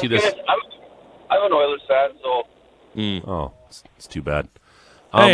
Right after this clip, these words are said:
Speaker 2: wanted to ask
Speaker 3: And,
Speaker 2: you, who,
Speaker 3: uh,
Speaker 2: who
Speaker 3: goodbye.
Speaker 2: won
Speaker 3: No. <laughs>
Speaker 2: No, hold on. Who won nationals in Regina? That's what I wanna know. Where, where did the team come from?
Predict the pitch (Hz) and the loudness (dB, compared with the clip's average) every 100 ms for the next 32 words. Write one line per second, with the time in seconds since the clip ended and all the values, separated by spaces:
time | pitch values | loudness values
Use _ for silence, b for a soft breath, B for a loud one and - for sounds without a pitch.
0 | 156 135 123 147 110 107 110 107 117 160 | 6 4 6 6 6 2 0 -2 2 6
1 | 220 180 165 160 143 147 135 135 _ _ | 8 8 6 2 -2 -2 -2 -8 _ _
2 | _ - 135 113 110 110 76 - - 104 | _ 0 2 4 4 4 0 -4 -2 4
3 | 185 196 170 151 160 - 143 120 123 107 | 8 8 8 4 4 2 -2 0 0 0
4 | 85 101 110 71 80 - 95 87 85 80 | 2 2 4 0 -4 0 0 2 0 0
5 | 87 73 - 101 92 101 113 95 - 113 | -2 -4 -2 -2 0 0 0 -4 -4 -6
6 | 107 80 69 69 | -4 -6 -6 -10